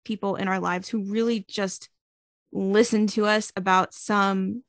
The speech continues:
problem that we have, even if, y-, you know, uh, you have, like, a wonderful spouse, like, you probably haven't told them in depth for an hour about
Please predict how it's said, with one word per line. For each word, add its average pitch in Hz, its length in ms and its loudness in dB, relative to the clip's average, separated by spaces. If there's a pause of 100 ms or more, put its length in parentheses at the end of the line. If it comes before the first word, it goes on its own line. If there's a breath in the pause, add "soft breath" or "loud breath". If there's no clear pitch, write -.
(460)
problem 247 380 2
that 311 120 -2
we 320 100 4
have, 349 240 4
even 233 220 0
if, - 240 -4
y-, - 180 -8 (140)
you 220 100 0
know, 190 200 -2 (640 soft breath)
uh, 196 300 4
you 220 120 -2
have, 214 160 0
like, 202 120 0
a 208 60 0
wonderful 208 440 0
spouse, 208 420 0
like, 208 140 -2
you 220 100 -4
probably 220 540 -2
haven't 208 320 -4
told 220 260 -4
them 190 260 -2
in 214 220 0
depth 214 340 -2
for 202 140 -2
an 190 140 0
hour 202 400 2
about 180 500 -2